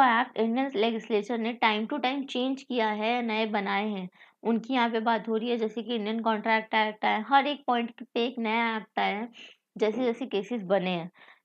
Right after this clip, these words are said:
ठीक है। इंडियन म-, इंग्लिश मर्सेंटाइल लॉ क्या है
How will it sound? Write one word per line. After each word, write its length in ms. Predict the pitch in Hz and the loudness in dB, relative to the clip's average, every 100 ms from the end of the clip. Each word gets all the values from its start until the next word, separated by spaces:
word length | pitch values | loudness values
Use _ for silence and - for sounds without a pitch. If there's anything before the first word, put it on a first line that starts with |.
| - | -6
ठीक 160 | 220 | -4
है। 120 | 262 285 _ _ _ _ _ _ | -4 -8 _ _ _ _ _ _
इंडियन 340 | 233 233 262 | -2 0 0
म-, 160 | 254 - | -2 -2
इंग्लिश 280 | - 226 269 262 | -4 -2 -4 -4
मर्सेंटाइल 500 | 240 240 226 233 247 | -4 -4 0 0 0
लॉ 160 | 220 | -2
क्या 180 | 214 220 | -2 -2
है 160 | 226 | -2